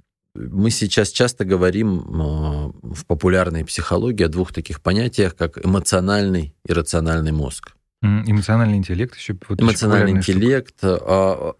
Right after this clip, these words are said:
Speaker 1: по-разному можно это называть. Некоторые говорят про рациональное мышление и, а, эмоциональное мышление. Но, наверное, лучшим, лучшей такой иллюстрацией,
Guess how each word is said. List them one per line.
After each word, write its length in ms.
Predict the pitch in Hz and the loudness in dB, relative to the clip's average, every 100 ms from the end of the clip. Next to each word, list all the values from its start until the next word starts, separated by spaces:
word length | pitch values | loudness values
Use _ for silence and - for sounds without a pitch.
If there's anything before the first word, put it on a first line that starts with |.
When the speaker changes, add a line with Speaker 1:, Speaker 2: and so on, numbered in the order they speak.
| - | -2
Speaker 1:
по-разному 400 | 131 143 110 104 | 2 2 2 0
можно 220 | 101 87 | 0 0
это 100 | 92 | 0
называть. 340 | 104 110 143 - | 0 2 2 2
Некоторые 320 | 113 - 90 | -2 0 0
говорят 320 | 87 87 - | 2 0 -2
про 380 | 85 87 82 80 | 0 2 2 2
рациональное 640 | 85 - 90 98 95 87 | 0 0 2 2 2 0
мышление 760 | 85 82 - 87 82 80 78 73 - | 0 -2 0 0 0 0 -2 -4 -4
и, 340 | 78 78 73 - | -2 -2 -4 -6
а, 480 | 71 73 73 71 - _ | -2 0 0 -4 -8 _
эмоциональное 600 | 76 78 - 95 120 113 | -6 -4 -2 0 2 2
мышление. 580 | 95 90 95 90 82 80 - - - - - _ | 0 0 0 0 -2 -6 -12 -14 -12 -14 -20 _
Но, 320 | 104 110 110 - - | 2 2 2 -6 -2
наверное, 720 | 117 107 110 120 120 110 101 - | 2 4 4 4 2 2 0 0
лучшим, 640 | 98 113 113 - 98 90 85 | 0 0 -2 0 0 0 -6
лучшей 460 | - 92 107 - | -2 -2 0 -2
такой 280 | 90 90 98 | -2 0 0
иллюстрацией, 1000 | 92 - - 120 - - 98 92 87 82 | 0 -2 0 0 -2 0 2 2 0 -4